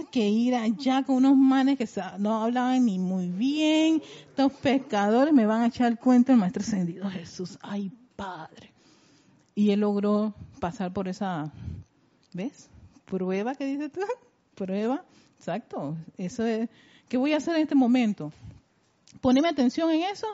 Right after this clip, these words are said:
o sencillamente enterarme de realmente qué fue? Y él habla mucho de la Madre María como esa presencia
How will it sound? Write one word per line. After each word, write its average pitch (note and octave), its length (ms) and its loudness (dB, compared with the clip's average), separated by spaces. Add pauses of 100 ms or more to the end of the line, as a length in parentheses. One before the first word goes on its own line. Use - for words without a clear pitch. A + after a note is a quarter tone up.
o A3 80 -4
sencillamente B3+ 640 0 (360)
enterarme A3 720 4
de G#3+ 80 2
realmente G#3 380 -2
qué G3+ 120 -4
fue? D#3+ 300 -8 (300)
Y F#4 280 2
él D4 140 2
habla D4 220 2
mucho D4+ 320 2
de E4+ 60 0
la A#3 100 0
Madre G#3+ 280 0
María G#3+ 300 -2
como F#3 260 -4
esa B3+ 180 -4
presencia G#3+ 720 -2